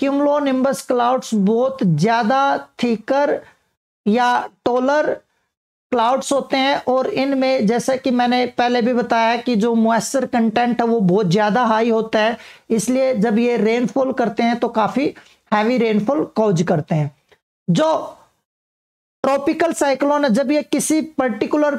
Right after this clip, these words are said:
place पर पहुंच जाएगा तो वहां पर जो thicker और darker cumulonimbus clouds हैं उनके कारण atmospheric visibility almost zero हो जाती है। और अगर जो ट्रॉपिकल साइक्लोन है इसका सेंट्रल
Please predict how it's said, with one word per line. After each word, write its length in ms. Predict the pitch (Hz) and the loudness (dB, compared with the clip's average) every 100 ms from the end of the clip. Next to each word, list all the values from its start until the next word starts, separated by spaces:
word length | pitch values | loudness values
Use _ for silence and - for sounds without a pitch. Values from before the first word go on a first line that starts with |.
| - | -2
place 320 | 262 269 - | -2 0 -2
पर 160 | - 269 | -4 -4
पहुंच 400 | - 247 254 233 | -2 -2 -2 -2
जाएगा 440 | 247 254 233 247 269 | 0 0 0 0 0
तो 160 | 269 | -2
वहां 520 | 247 208 214 196 262 277 - | 0 2 2 2 0 -2 -2
पर 260 | 285 208 - _ _ _ - | -2 -2 -8 _ _ _ -4
जो 440 | 175 262 277 269 - | 0 2 0 -2 -4
thicker 420 | 262 226 302 311 | -4 -2 0 0
और 300 | 330 262 262 208 | 0 0 0 2
darker 420 | 214 240 262 277 | 0 0 -2 -4
cumulonimbus 680 | 277 262 269 262 254 254 - | -2 0 0 0 0 -2 -2
clouds 460 | - 226 254 - 277 | -2 0 0 -2 -2
हैं 160 | 277 - | -2 -2
उनके 380 | 262 294 233 254 | -2 -2 0 -2
कारण 300 | 247 240 247 254 220 | 0 0 0 -2 -2
atmospheric 760 | 233 254 277 285 - 247 247 233 | -2 -2 -2 -2 -2 -2 -2 -2
visibility 840 | 226 214 226 247 220 254 254 254 - - - | 0 0 0 -2 -2 -2 -2 -4 -12 -14 -4
almost 600 | 233 262 277 269 285 - 180 | -2 0 0 0 -2 0 0
zero 340 | 202 247 269 | 2 2 0
हो 120 | 233 | 0
जाती 360 | 202 185 170 165 | 2 0 0 -4
है। 100 | 151 _ - - _ - | -4 _ -20 -20 _ -2
और 160 | 269 311 | 0 0
अगर 580 | 294 233 247 320 277 - _ _ _ - | 0 0 2 0 -2 -8 _ _ _ -2
जो 200 | 170 262 | 0 0
ट्रॉपिकल 560 | 262 262 262 277 - 302 | 0 -2 -2 -2 -2 -2
साइक्लोन 460 | - 262 254 269 269 | 0 -2 0 0 0
है 80 | 480 | 0
इसका 320 | 262 - 285 | -2 -2 -2
सेंट्रल 680 | - - 233 226 214 311 330 | -2 -2 0 0 0 0 0